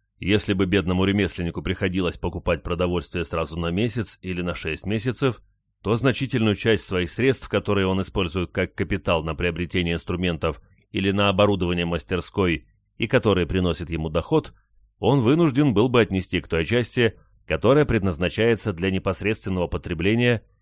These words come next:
и не приносит ему никакого дохода. Для такого человека удобнее всего иметь возможность покупать нужные ему предметы необходимости изо дня в день,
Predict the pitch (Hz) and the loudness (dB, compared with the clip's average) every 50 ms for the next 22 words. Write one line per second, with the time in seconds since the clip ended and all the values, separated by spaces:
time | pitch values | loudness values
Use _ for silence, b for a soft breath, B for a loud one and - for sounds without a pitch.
0 | _ _ _ 143 170 170 165 - 107 95 87 87 87 92 - 139 120 139 143 139 | _ _ _ 2 2 2 2 2 2 0 2 2 0 -2 -2 -6 -4 -4 -2 0
1 | 139 131 127 120 - 101 80 - 80 73 76 73 90 92 - - 95 78 73 65 | 0 0 -2 -2 -2 -4 -4 -4 -6 -6 -4 -2 -4 -2 0 -2 -2 -2 -2 -8
2 | - _ _ _ _ _ _ _ _ _ _ _ _ _ _ _ _ _ - - | -12 _ _ _ _ _ _ _ _ _ _ _ _ _ _ _ _ _ -10 -8
3 | 76 76 - 82 78 87 82 80 76 - 87 85 92 110 143 147 - - 85 73 | -8 -4 -4 -4 -2 0 -2 -2 -2 -2 0 0 2 2 2 2 2 0 -2 -2
4 | - - _ _ _ _ - 107 110 95 110 151 147 156 170 165 123 - - 87 | -2 -8 _ _ _ _ -4 -4 0 2 2 2 2 2 0 0 0 0 -2 2
5 | 90 117 139 127 - _ _ _ _ _ _ - 80 85 85 85 82 - 85 85 | 2 2 2 0 -2 _ _ _ _ _ _ -4 -2 0 0 0 0 0 0 0
6 | 76 90 110 120 120 123 135 - - 107 90 95 85 - 95 87 - - 98 95 | 0 2 0 0 2 0 -2 0 0 -4 -4 -4 -2 0 0 0 2 0 0 0
7 | 92 78 87 87 85 80 80 73 80 82 73 76 98 110 104 - 92 87 82 80 | 0 0 0 -2 0 0 -2 -4 -4 -6 -4 -2 -2 -2 -2 -2 -2 -2 -2 -2
8 | - - 87 82 113 123 123 113 - - 120 110 - - _ _ _ _ - 92 | -2 -4 -2 -2 0 0 0 0 -2 -2 -4 -4 -4 -6 _ _ _ _ -6 -6
9 | 87 78 85 82 73 82 80 78 71 69 82 92 113 123 120 - | -2 0 0 0 0 0 -2 -2 -2 -2 0 2 2 2 0 -4